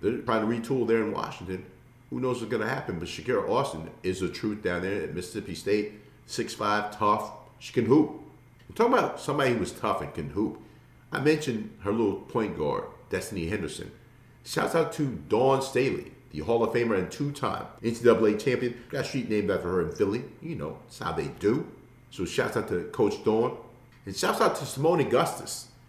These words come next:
the Hall of Famer and multiple-time All-Star,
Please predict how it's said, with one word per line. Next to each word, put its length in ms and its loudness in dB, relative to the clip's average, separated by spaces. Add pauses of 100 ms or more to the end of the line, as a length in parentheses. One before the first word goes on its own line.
(160)
the 140 -4
Hall 240 8
of 120 2
Famer 480 4
and 320 0
multiple-time 640 2
All-Star, 720 4